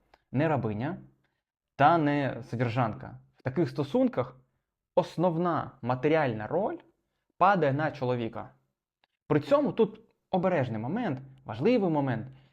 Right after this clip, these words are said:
Жінка живе своє повне життя. Своє життя. І чоловік живе своє життя так, як хоче.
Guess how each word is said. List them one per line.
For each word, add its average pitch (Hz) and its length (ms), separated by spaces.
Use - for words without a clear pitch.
Жінка 165 460
живе 139 300
своє 175 560
повне 190 500
життя. 113 420
Своє 143 440
життя. 101 460
І 104 180
чоловік 208 480
живе 156 240
своє 143 360
життя 110 420
так, 202 360
як 127 200
хоче. - 440